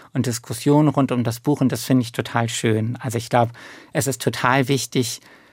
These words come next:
dass Kinder und Jugendliche mit einer Vorstellung davon aufwachsen, dass es eben andere Lebensrealitäten geben kann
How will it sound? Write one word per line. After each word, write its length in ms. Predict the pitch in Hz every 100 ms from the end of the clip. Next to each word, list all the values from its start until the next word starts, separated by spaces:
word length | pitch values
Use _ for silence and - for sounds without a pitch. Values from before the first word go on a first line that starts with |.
| _
dass 220 | 123 120
Kinder 360 | 131 131 131 131
und 180 | 120
Jugendliche 840 | - 131 135 - 127 113 120 117 117 - - _
mit 140 | 135
einer 220 | - 110 110
Vorstellung 640 | 135 127 - 120 117 110 -
davon 260 | 107 - 123
aufwachsen, 840 | 131 127 - 110 107 - 120 110 110 - - -
dass 200 | 113 120
es 100 | -
eben 240 | 123 117
andere 320 | 117 120 120
Lebensrealitäten 1200 | 107 113 117 117 - 107 104 107 - 110 - 117
geben 340 | 110 120 107 107
kann 480 | - 123 135 185